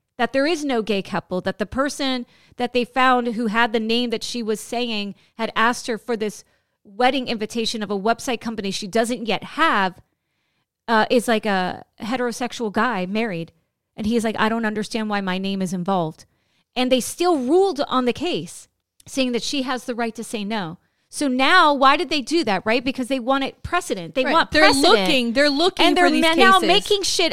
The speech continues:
Speaker 1: up so
Speaker 2: Right.
Speaker 1: that they can have precedent from the c-, court.
Speaker 2: Right.
Speaker 1: And, like,
Speaker 2: And,
Speaker 1: they
Speaker 2: and,
Speaker 1: think everybody's stupid.
Speaker 2: And thousands, I believe thousands of cases are, are put, you know, applied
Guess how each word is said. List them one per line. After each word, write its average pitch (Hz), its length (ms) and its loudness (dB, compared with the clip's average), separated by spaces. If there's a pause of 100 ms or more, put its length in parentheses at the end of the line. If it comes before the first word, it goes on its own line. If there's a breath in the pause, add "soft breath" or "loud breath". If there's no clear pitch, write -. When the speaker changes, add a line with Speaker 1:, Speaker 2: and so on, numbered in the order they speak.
Speaker 1:
up 339 460 6
so 214 60 -6
Speaker 2:
Right. 208 260 2
Speaker 1:
that 349 160 -2
they 381 140 2
can 381 140 0
have 339 180 -2
precedent 370 600 0
from 339 200 2
the 381 120 -2
c-, - 80 -16 (140)
court. 359 460 6
Speaker 2:
Right. 185 340 -2 (880)
Speaker 1:
And, 381 280 2
like, 359 140 0
Speaker 2:
And, 277 180 -8
Speaker 1:
they 403 300 6
Speaker 2:
and, 277 80 -2
Speaker 1:
think 440 200 4 (100)
everybody's 427 460 4
stupid. 240 720 6
Speaker 2:
And 294 160 -2
thousands, 339 400 4
I 320 100 4
believe 381 340 -2 (160)
thousands 247 600 2
of 208 480 -4
cases 233 640 -2
are, 220 260 -2 (140)
are 214 240 2
put, - 340 -6
you 233 140 -6
know, 208 100 -2
applied 202 480 0